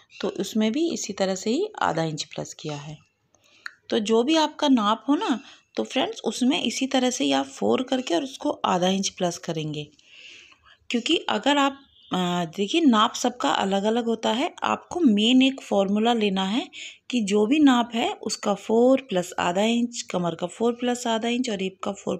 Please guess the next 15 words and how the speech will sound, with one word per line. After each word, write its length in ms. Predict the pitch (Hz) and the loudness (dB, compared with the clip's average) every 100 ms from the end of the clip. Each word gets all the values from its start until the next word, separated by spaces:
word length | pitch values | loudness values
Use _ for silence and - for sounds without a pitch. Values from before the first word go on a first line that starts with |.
| - | -6
प्लस 220 | 196 - - | -8 -8 -6
आधा 200 | 165 151 | -6 -4
इंच। 200 | 156 - - - - _ | -8 -12 -14 -16 -16 _
मैं 120 | 226 247 | -4 -2
सब, 220 | 233 202 - | -2 -4 -4
हर 220 | 190 208 233 | 0 2 2
वीडियो 340 | 226 202 214 | 2 0 0
में 140 | 226 | 2
अपने 260 | 220 220 214 | 2 0 0
में 120 | 247 | 2
यही 280 | 226 196 226 | 2 2 2
बताती 440 | 240 220 202 - | 0 0 -2 0
हूँ, 220 | 208 320 440 - - - - - _ _ - | 0 0 -2 -16 -18 -16 -16 -18 _ _ -4
तो 440 | 190 185 - - | -2 -2 -4 -4
आप 240 | 190 208 | 0 0